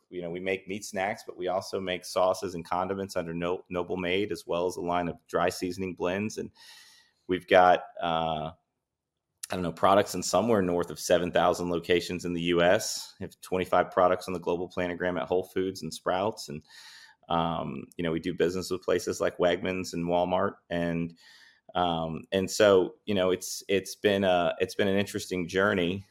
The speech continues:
Uh, we have failed forward, that is for sure. Uh,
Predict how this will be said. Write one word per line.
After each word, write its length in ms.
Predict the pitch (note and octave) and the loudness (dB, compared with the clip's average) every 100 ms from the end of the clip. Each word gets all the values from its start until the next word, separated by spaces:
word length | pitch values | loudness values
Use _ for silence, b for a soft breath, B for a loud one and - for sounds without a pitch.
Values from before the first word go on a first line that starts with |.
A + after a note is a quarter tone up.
| _ - | _ -4
Uh, 180 | F2 E2+ | -2 0
we 120 | E2+ | 0
have 140 | F2+ - | -2 2
failed 320 | F#2+ F#2+ F#2 | 4 4 2
forward, 460 | - G#2 F2+ F2+ F2 | 2 2 4 2 2
that 140 | F2+ | 2
is 140 | F#2 F2+ | 2 0
for 120 | - | -8
sure. 380 | - A2 F#2 - _ B B B B - | -6 -2 -2 -4 _ B B B B -8
Uh, 200 | - D2 | -4 -2